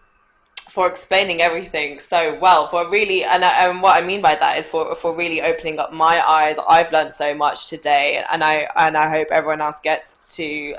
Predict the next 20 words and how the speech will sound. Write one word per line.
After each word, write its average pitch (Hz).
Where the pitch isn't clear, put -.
learn 156
too. 190
And, 175
and 175
like 175
I 175
said, 180
to 165
have 185
further 175
conversations, 175
challenge 208
things. 156
You 180
see 208
something 170
that's, -
uh, 156
you 175
know, 147